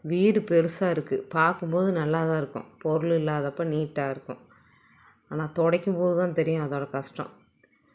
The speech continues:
புது பீரோ வந்துருச்சு. அதாவது பழைய பீரோ தான், புது பீரோ கிடையாது. பெயிண்ட் அடிச்சு வந்திருக்கு. இந்த ரேக்கில் இருக்க துணியெல்லாம் அடுக்கணும். பீரோ வந்து பெயிண்ட் வாசம் ஓவரா இருக்கு.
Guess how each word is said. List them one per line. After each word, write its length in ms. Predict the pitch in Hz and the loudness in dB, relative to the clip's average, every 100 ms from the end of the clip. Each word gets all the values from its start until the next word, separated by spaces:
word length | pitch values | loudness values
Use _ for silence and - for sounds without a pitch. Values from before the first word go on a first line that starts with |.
| _ _ - | _ _ -4
புது 280 | 170 190 | 0 0
பீரோ 400 | - 175 156 151 | 0 2 4 4
வந்துருச்சு. 560 | 151 147 147 - 135 - | 0 -2 -4 -6 -12 -8
அதாவது 380 | 143 143 143 190 | -6 -4 -4 -6
பழைய 400 | 196 156 151 170 | -2 0 2 2
பீரோ 300 | 170 160 147 | 2 0 0
தான், 240 | 139 190 262 - _ - | -2 -4 -6 -10 _ -4
புது 220 | 165 156 | -2 0
பீரோ 240 | 156 147 | 0 0
கிடையாது. 300 | 139 135 135 | 0 0 -2
பெயிண்ட் 420 | 135 - 165 175 170 | -2 0 0 2 0
அடிச்சு 180 | 143 | -2
வந்திருக்கு. 460 | 147 143 139 - 165 240 - - - _ | -6 -4 -6 -4 -4 -4 -8 -20 -20 _
இந்த 240 | - 143 | -8 -2
ரேக்கில் 320 | 151 165 175 | 0 0 -2
இருக்க 180 | 151 - | -2 -2
துணியெல்லாம் 580 | 143 160 160 151 156 147 | -4 -4 -2 -2 -2 -4
அடுக்கணும். 460 | 135 147 156 139 - _ _ _ _ _ _ _ _ _ _ _ _ _ _ _ _ _ _ _ _ _ _ _ - | -4 -4 -4 -8 -10 _ _ _ _ _ _ _ _ _ _ _ _ _ _ _ _ _ _ _ _ _ _ _ -2
பீரோ 260 | 185 185 | 2 4
வந்து 260 | 170 156 170 | 4 0 -2
பெயிண்ட் 360 | 165 160 175 | 2 0 0
வாசம் 680 | 160 147 143 156 - 165 139 135 | -2 0 0 -4 -6 -8 -4 -4
ஓவரா 440 | 151 165 160 147 | -2 -2 0 -2
இருக்கு. 280 | 131 131 | -4 -6